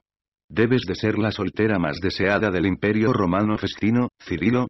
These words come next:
Édico y la mitad de los nobles godos, por no hablar de Sebastián».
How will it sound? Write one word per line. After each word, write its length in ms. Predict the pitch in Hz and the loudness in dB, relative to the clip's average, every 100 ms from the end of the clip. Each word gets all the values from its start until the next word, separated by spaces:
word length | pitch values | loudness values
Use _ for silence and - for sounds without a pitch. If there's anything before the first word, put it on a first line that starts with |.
| - | -2
Édico 340 | 107 113 127 | -2 0 2
y 40 | 110 | 2
la 120 | 90 | 2
mitad 280 | 92 95 104 | 0 0 0
de 140 | 98 | 0
los 160 | 78 107 | 0 0
nobles 340 | 110 107 104 | 0 0 0
godos, 440 | 85 101 107 - - - | 0 2 0 -2 -8 -2
por 160 | 104 | 0
no 160 | 110 104 | 2 2
hablar 320 | 92 95 95 | 2 2 2
de 80 | 85 | 0
Sebastián». 640 | 110 95 87 - 85 55 | 0 -2 -2 -2 -2 -4